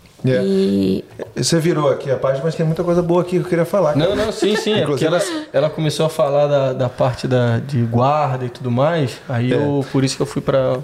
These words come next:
Speaker 1: Não, eu queria, já que você comentou essa questão, é,
Speaker 2: Aham.
Speaker 1: você é envolvida, é, tá aqui, não sei se tá,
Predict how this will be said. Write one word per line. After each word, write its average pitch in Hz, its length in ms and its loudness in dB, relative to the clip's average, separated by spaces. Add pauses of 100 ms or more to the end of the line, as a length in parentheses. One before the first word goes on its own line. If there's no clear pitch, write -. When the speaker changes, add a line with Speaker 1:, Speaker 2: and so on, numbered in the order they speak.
(140)
Speaker 1:
Não, 185 140 2
eu 131 80 0
queria, 160 240 -2
já 156 80 0
que 156 100 -4
você 143 120 -10
comentou 135 360 0
essa 120 200 0
questão, 117 580 0
é, 117 120 0
Speaker 2:
Aham. 113 160 2
Speaker 1:
você 123 360 0
é 120 160 2
envolvida, 117 640 0 (140)
é, 113 80 -2 (280)
tá 135 100 0
aqui, 160 260 -2
não 131 100 -2
sei 127 140 0
se - 80 -10
tá, 120 200 0